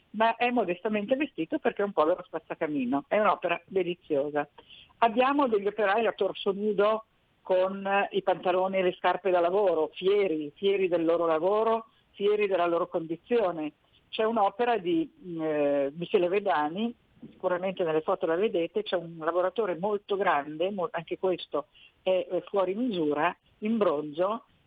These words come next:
e dietro di lui ci sono due figure femminili e il titolo dell'opera è emblematico perché dice: "Il lavoro sorretto dall'amore e dalla", adesso non mi ricordo qual è il secondo termine, però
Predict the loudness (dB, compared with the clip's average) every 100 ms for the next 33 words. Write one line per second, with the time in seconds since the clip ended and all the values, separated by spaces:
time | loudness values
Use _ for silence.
0 | _ -4 -2 -2 0 0 0 0 0 -2
1 | -4 -4 -2 -2 -2 -4 -4 -2 -2 -2
2 | -4 -4 -4 -4 -8 -6 -4 -6 _ _
3 | _ _ 0 0 -2 -4 -2 0 0 0
4 | 0 -2 -2 -2 -2 -4 -4 -2 -4 -6
5 | -8 -6 -6 -4 -2 -4 -2 -2 -2 -2
6 | 0 0 0 0 -2 -4 -4 -4 -2 -2
7 | -2 -4 _ -6 -6 -6 _ -4 0 -2
8 | 0 0 0 0 -4 -8 _ _ _ _
9 | -2 0 0 0 0 2 2 2 0 0
10 | -4 -6 -8 -4 -2 0 -4 -6 -10 -4
11 | -4 -2 -2 -2 -2 -10 -4 -2 -2